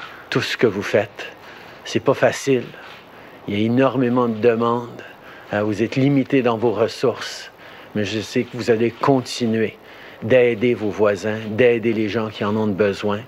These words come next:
C'est ce qu'on fait dans des moments de difficulté. On est là les uns pour les autres et nous serons là pour vous. Je sais que vous êtes nombreux en ce moment à traverser des moments difficiles.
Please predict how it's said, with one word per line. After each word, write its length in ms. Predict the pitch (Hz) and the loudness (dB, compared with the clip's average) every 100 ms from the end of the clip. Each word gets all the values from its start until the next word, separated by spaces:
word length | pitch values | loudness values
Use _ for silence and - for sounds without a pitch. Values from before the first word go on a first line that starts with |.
| - - - - | -14 -18 -12 -4
C'est 120 | 139 | -2
ce 100 | - | 0
qu'on 160 | 127 | 0
fait 280 | 101 - 110 | 2 2 2
dans 120 | 104 | 0
des 100 | 104 | -2
moments 280 | 107 101 101 | -2 0 -2
de 60 | 101 | -2
difficulté. 640 | 101 90 98 95 - 95 | -6 -8 -8 -8 -6 -4
On 160 | 95 113 | -2 0
est 180 | 117 110 | 2 2
là 200 | 110 - - - - - | 2 0 -8 -20 -16 -6
les 220 | 104 101 | -2 0
uns 140 | 107 | -2
pour 160 | 101 110 | 0 -2
les 180 | 101 90 | 0 2
autres 340 | 101 101 - - - - | 0 -2 -12 -12 -8 -4
et 120 | 104 | -2
nous 240 | 113 113 113 - - | 0 0 -4 -14 -14
serons 300 | - - 104 | -8 -2 0
là 140 | 98 | 0
pour 180 | - 98 | 0 -2
vous. 200 | 92 80 - - - - - - - - - - - - - - - | -2 -8 -12 -18 -20 -20 -20 -20 -20 -14 -12 -12 -12 -14 -14 -12 0
Je 100 | 127 | 0
sais 240 | - 143 | 2 0
que 100 | - | 2
vous 120 | 127 | 4
êtes 140 | 147 139 | 2 4
nombreux 480 | 143 143 123 131 - - - - | 4 4 4 2 0 -10 -20 -6
en 140 | 107 107 | -2 -2
ce 140 | - | 0
moment 280 | 113 113 113 | 0 2 0
à 80 | 110 | 2
traverser 560 | 127 117 113 - 131 | 2 2 -2 -2 -2
des 140 | 120 120 | 0 0
moments 300 | 113 117 117 | 0 0 0
difficiles. 540 | 107 98 101 - 113 | -4 -8 -10 -4 -4